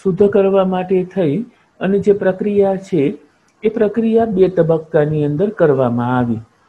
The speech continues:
એના પહેલા તબક્કાને પ્રાથમિક સારવાર તરીકે ઓળખવામાં આવે, પ્રાઇમરી ટ્રીટમેન્ટ તરીકે ઓળખવામાં આવે અને એના બીજા તબક્કાને દ્વિતીયક સારવાર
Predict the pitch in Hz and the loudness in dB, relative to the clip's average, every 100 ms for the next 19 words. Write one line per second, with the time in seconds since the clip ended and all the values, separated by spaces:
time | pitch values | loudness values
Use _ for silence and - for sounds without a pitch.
0 | _ _ _ 170 202 202 202 247 240 175 | _ _ _ -2 -2 0 2 2 2 0
1 | 165 165 - 151 180 202 180 180 240 233 | 0 -2 -2 -2 -2 -4 -4 -2 -2 -2
2 | - - 165 160 151 147 - 147 139 139 | -4 -6 -4 -2 -2 -4 -2 0 0 -4
3 | 143 135 135 135 135 123 127 127 127 131 | -2 0 -2 -4 -6 -4 -2 -2 -2 -2
4 | 160 247 - _ - - 180 190 226 220 | -4 -6 -14 _ -20 -4 -2 0 0 0
5 | 202 185 175 175 165 156 - 151 147 143 | -2 -6 -6 -6 -6 -6 -2 0 0 -4
6 | 139 139 135 135 139 131 131 131 131 143 | -2 0 -2 -4 -6 -4 -4 -4 -2 -2
7 | 247 - _ _ _ - _ _ _ - | -4 -8 _ _ _ -20 _ _ _ 0
8 | 226 226 226 190 180 226 226 180 175 175 | 2 4 2 0 2 0 0 0 0 0
9 | 170 160 220 170 170 180 226 214 - - | -2 -2 -2 -4 -4 -4 -2 -2 -4 -4
10 | 170 165 156 147 | -2 -2 -2 -4